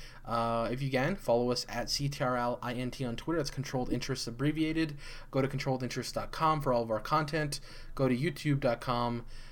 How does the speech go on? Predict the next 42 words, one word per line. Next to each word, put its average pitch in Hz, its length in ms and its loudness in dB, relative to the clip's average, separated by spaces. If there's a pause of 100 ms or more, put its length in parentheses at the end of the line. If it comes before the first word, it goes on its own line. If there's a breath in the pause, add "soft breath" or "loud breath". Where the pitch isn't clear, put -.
(140)
uh, 117 280 4
and 131 180 4
just 135 180 2
search 143 320 6
Controlled 143 300 0
Interest. 135 320 0
Unfortunately, 131 520 0
we 113 40 -4
don't 120 320 0
have 117 420 -4
a 113 140 -4
custom 120 340 -4
U 117 80 -2
R 107 120 0
L 143 160 2
yet. 160 200 4
We're 113 100 -4
close. 208 340 2 (280 loud breath)
We're 147 100 6
at 147 60 6
seventy-one 190 440 4
subscribers, 151 720 0 (320 soft breath)
inching 165 340 -2
ever 156 240 2
so 143 160 2
closely 131 480 0
to 120 160 -2
a 113 40 0
hundred 120 340 -2
and 113 80 -2
getting 113 180 0
a 110 40 -2
custom 117 340 -4
U 117 100 0
R 107 120 2
L. 104 220 -4 (460 loud breath)
YouTube 202 240 6
growth 226 240 6
is 202 120 -2
hard, 208 260 6
but 131 260 6
we're 139 140 0